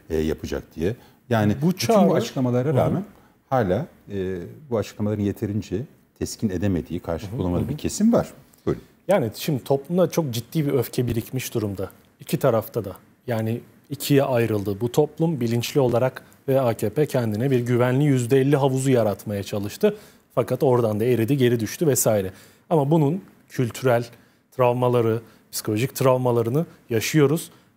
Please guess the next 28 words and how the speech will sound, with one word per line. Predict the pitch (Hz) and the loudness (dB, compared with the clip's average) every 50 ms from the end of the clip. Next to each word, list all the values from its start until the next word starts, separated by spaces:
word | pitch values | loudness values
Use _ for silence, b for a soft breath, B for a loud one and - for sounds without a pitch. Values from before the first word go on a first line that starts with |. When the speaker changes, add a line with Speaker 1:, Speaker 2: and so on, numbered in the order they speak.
| _ - | _ -4
Speaker 2:
Ve | 123 123 117 | -2 -2 0
bunlarla | 123 131 135 139 147 151 143 160 151 139 | 0 0 2 4 4 4 4 4 2 2
bir | 135 | 2
şekilde, | 147 - 156 143 - 139 120 117 | 0 0 -2 -2 0 0 0 0
bunların | 110 120 127 131 135 | 2 2 0 0 0
üstesinden | 131 - - 135 120 - 160 156 147 | -2 -2 -2 -4 -2 0 0 2 2
gelmezsek | 151 147 143 135 117 - - 190 165 | 2 2 2 0 0 0 -2 0 0
yaşamaya | 143 131 - - 135 147 147 123 | 0 0 2 2 2 2 4 4
devam | 123 139 156 156 143 | 4 4 2 2 2
edeceğiz. | 120 113 123 117 113 | 0 2 0 0 2
Yarın | 120 117 120 131 156 156 | 2 4 4 4 4 2
bunlar | 143 151 165 151 | 2 2 2 2
yine | 147 143 160 180 156 | 2 2 2 2 2
başımıza | 131 123 - - 117 110 113 107 | 2 -2 -2 -4 -4 -4 -4 -4
bela | 110 107 110 | -2 -2 -2
olmaya | 107 107 107 104 107 127 131 | 0 -2 -2 -2 -2 0 0
devam | 139 113 120 151 180 190 | 2 4 4 4 4 2
edecek. | 151 120 107 107 95 B B B B B B B B B _ _ | 0 0 -2 -4 -4 B B B B B B B B B _ _
Ve | 117 135 160 160 160 B B B B B B B - | 0 2 2 2 -2 B B B B B B B -4
bu | 170 | -2
tip | 170 220 165 | -2 -2 -2
sosyolojik | - - 135 123 - - 127 123 131 196 - | 0 0 0 0 2 2 2 2 0 -2 -2
sorunlar, | - - 185 156 135 123 110 104 117 - - - _ _ _ _ | 0 2 2 2 2 0 -2 -2 -4 -6 -10 -16 _ _ _ _
bu | 143 143 | -8 -4
tip | - 143 135 | -4 -4 -2
sosyolojik | - 135 127 - - 127 127 147 160 - | 0 0 0 2 2 0 0 0 0 0
gerilimler | 143 123 110 107 107 104 120 165 208 - b b b b b b b _ | 0 0 2 0 0 0 0 0 0 -2 b b b b b b b _
yine | - 151 185 220 160 113 | 0 2 4 4 4 2